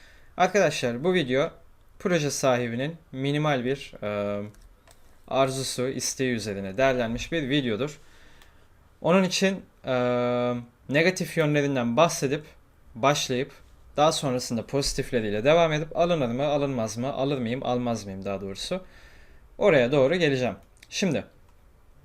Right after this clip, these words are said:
şuradan çıkalım. Arkadaşlar, birim daha çok yeni. Buna rağmen dokuz yüz kırk beş adreste bulunuyor. İki bin yedi yüz yetmiş yedi adet transfer yapılmış. Transferin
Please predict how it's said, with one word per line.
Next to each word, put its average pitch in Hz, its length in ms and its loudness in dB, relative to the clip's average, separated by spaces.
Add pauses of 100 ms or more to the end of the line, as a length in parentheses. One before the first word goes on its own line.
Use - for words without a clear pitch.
(420)
şuradan 131 480 -2
çıkalım. 113 360 -6 (1120)
Arkadaşlar, 156 680 0 (120)
birim 151 400 0
daha 131 400 0
çok - 340 -2
yeni. 101 200 -4 (800)
Buna 160 200 2
rağmen 175 360 2
dokuz 151 320 -2
yüz 160 140 -4
kırk - 280 -6
beş 151 280 -2
adreste 117 540 -2
bulunuyor. 165 480 0
İki - 240 -4
bin 127 120 -2
yedi 113 240 -2
yüz 110 220 -6
yetmiş 117 380 -6
yedi 107 260 -4 (300)
adet 107 440 -4
transfer 127 520 0
yapılmış. 151 520 -2 (320)
Transferin 170 680 2